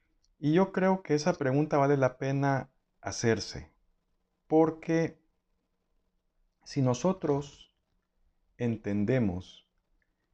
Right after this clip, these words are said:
que las grandes escuelas de liderazgo, las grandes escuelas de coaching que han trabajado en el mundo durante más de cuarenta, cincuenta años, nos han traído hasta aquí, ya nos damos cuenta que esas escuelas tienen un problema,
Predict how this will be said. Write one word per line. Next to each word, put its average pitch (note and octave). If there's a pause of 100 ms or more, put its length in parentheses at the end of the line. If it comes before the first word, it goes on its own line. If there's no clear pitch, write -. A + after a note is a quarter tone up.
(120)
que A2
las G#2
grandes E3
escuelas A#2+
de F#2+
liderazgo, F2+
las E2
grandes B2
escuelas G#2+
de F2
coaching F2+ (540)
que A#2
han A#2
trabajado A#2+
en A2+
el G#2
mundo A#2
durante F2
más F#2
de -
cuarenta, G2
cincuenta G2
años, F#2+ (920)
nos G#2+
han G#2
traído G#2
hasta F#2+
aquí, G#2 (1400)
ya A2
nos A2
damos A2+
cuenta G#2+
que F#2
esas F#2+
escuelas F#2+
tienen F2
un F2+
problema, D2+